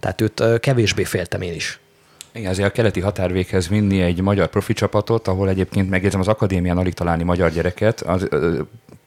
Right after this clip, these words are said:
Speaker 2: jó, nyilván valószínűleg ott többes állampolgárságokról van szó, ott, ott tényleg van valami gondolat a háttérben. Nem van, srácok, hát köszönöm szépen ezt a tartalmas beszélgetést, és, ö, nektek meg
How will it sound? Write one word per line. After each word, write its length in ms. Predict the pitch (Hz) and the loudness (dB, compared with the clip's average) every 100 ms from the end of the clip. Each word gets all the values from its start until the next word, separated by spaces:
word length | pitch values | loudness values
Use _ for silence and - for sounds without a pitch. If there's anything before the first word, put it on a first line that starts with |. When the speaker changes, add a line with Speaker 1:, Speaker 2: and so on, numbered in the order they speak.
| _ - - | _ -18 -2
Speaker 2:
jó, 180 | 104 - | -2 -2
nyilván 240 | 95 101 90 | -2 0 2
valószínűleg 340 | 87 101 87 | 2 0 -4
ott 80 | - | -2
többes 240 | 87 92 | 0 0
állampolgárságokról 800 | 87 87 87 90 92 - 87 90 | 2 0 0 0 0 -4 -2 2
van 140 | 90 90 | 2 0
szó, 260 | - 131 - - - - - _ - | 2 0 0 -14 -14 -20 -20 _ -4
ott, 200 | 131 - | -4 0
ott 160 | 143 - | -4 0
tényleg 280 | 156 101 | 0 2
van 140 | 92 85 | 0 2
valami 240 | 82 80 | 2 0
gondolat 440 | 82 78 82 82 87 | -2 -2 -2 -2 -2
a 40 | |
háttérben. 680 | 87 92 - 101 107 127 135 - - - - - | -2 -4 -2 -2 2 0 0 -8 -20 -18 -18 -4
Nem 120 | 208 | 0
van, 120 | 113 | 2
srácok, 380 | 110 131 117 - | 2 2 0 0
hát 120 | 139 | -2
köszönöm 300 | - - 101 | -2 0 0
szépen 300 | 95 104 107 | 2 0 2
ezt 200 | 104 - | 0 2
a 180 | 113 107 95 | 0 0 -2
tartalmas 520 | - 113 - 113 113 | -2 0 2 2 2
beszélgetést, 800 | 110 120 127 117 123 - 131 - 120 | 2 0 2 2 0 2 0 2 0
és, 180 | 117 | 2
ö, 240 | 127 127 127 | 2 2 2
nektek 360 | 131 - 127 | 0 0 -2
meg 240 | 135 131 | 0 -2